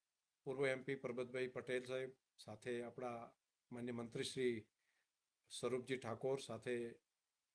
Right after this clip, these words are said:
રાધનપુરથી ધારાસભ્ય શ્રી લવિંગજીભાઈ ઠાકોર, એ સહિત બધા આગેવાનો, સ્થાનિક આગેવાનો, કાર્યકર્તાઓ બધા મને વાત કરતા અને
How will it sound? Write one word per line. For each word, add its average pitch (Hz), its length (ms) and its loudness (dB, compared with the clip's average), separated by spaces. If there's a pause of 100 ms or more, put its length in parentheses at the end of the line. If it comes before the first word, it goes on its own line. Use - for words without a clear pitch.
(120)
રાધનપુરથી 123 840 2
ધારાસભ્ય 123 580 0
શ્રી 123 200 2
લવિંગજીભાઈ 123 580 0
ઠાકોર, 127 480 -2 (480)
એ 139 60 -4
સહિત 156 360 4
બધા 151 260 6
આગેવાનો, 160 600 6 (480)
સ્થાનિક 143 420 0
આગેવાનો, 139 420 2
કાર્યકર્તાઓ 131 600 -2
બધા 147 300 0
મને 135 480 -2
વાત 123 300 -8
કરતા 120 440 -2 (500)
અને 123 340 -4